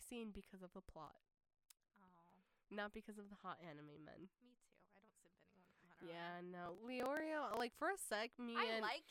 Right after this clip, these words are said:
Speaker 2: him.
Speaker 1: Avery were, like, the old, like, the old version of, uh,
Speaker 2: Oh,
Speaker 1: Hunter
Speaker 2: the
Speaker 1: x Hunter.
Speaker 2: nineteen, yeah, the
Speaker 1: Leorio
Speaker 2: nineties one.
Speaker 1: in that one?
Speaker 2: Oh,
Speaker 1: Whew.
Speaker 2: yeah.
Speaker 1: Come on.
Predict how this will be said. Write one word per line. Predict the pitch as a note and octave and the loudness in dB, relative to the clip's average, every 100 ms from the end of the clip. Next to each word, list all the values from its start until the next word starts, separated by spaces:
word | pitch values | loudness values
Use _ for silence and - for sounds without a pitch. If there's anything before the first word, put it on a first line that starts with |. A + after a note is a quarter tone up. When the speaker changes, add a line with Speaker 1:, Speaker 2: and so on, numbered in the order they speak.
| - | -6
Speaker 2:
him. | F4 G#4+ | -4 0
Speaker 1:
Avery | G#3+ A#3+ A3+ A#3+ A#3+ | 0 0 0 0 0
were, | A3 | 0
like, | G#3+ G3+ G3 - G3 | 2 0 -2 -6 -2
the | G#3 - G3+ | 0 0 2
old, | G3+ G#3+ G3+ | 4 4 2
like, | G#3 | -2
the | G#3 - | -2 -2
old | G3+ G#3+ B3 A#3+ | -2 0 0 -2
version | C4 C#4 C#4 C#4 A#3 | -4 -4 -4 -6 -6
of, | B3 - - | -8 -10 -12
uh, | A3 A3 | -8 -8
Speaker 2:
Oh, | - | 4
Speaker 1:
Hunter | B3 B3 | 6 6
Speaker 2:
the | A#3+ | 4
Speaker 1:
x | |
Hunter. | B3 B3+ | 2 0
Speaker 2:
nineteen, | C#4 A#3+ A3+ G3+ - _ _ - G#3 | -4 -8 -10 -12 -16 _ _ -20 -10
yeah, | G3+ F#3 | -2 0
the | G3+ | 2
Speaker 1:
Leorio | A3 G#3 A3+ C#4+ C#4+ | 2 6 6 6 6
Speaker 2:
nineties | B3+ | 6
one. | |
Speaker 1:
in | G#3+ | 4
that | F3+ F#3+ A3+ | 4 4 4
one? | D4+ D4 | 4 4
Speaker 2:
Oh, | A#3+ G#3+ | 0 2
Speaker 1:
Whew. | |
Speaker 2:
yeah. | F4 G3 - _ _ _ - | 4 4 2 _ _ _ -10
Speaker 1:
Come | A3 | -8
on. | D3 | -8